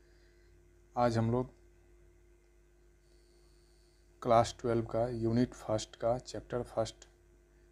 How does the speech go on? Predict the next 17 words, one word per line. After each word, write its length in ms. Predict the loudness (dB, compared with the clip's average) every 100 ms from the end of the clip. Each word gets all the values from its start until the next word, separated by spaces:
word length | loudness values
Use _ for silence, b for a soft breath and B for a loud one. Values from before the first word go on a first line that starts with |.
| -12
के 120 | -6
ऑब्जेक्टिव 600 | -2 -2 -2 -4 -2 -6 -4
क्वेश्चन 460 | -6 -6 -8 -8 -10 -6
और 120 | -4
आंसर 300 | -2 -4 -6
को 120 | -6
देखेंगे। 480 | -6 -8 -6 -8 -8 -12 b b b -10
इसमें 240 | -4 0
मैंने 240 | 0 0 -2
बीस 300 | -2 -2 -4
क्वेश्चन 420 | -6 -8 -6 -8
का 160 | -6 -8 -10 -20 -20 -20 _ -14
प्रैक्टिस 400 | -12 -10 -8 -8
सेट 140 | -8 -10 -6
तैयार 240 | 0 2
किया 340 | 0 -2 -2 0
है 140 | -4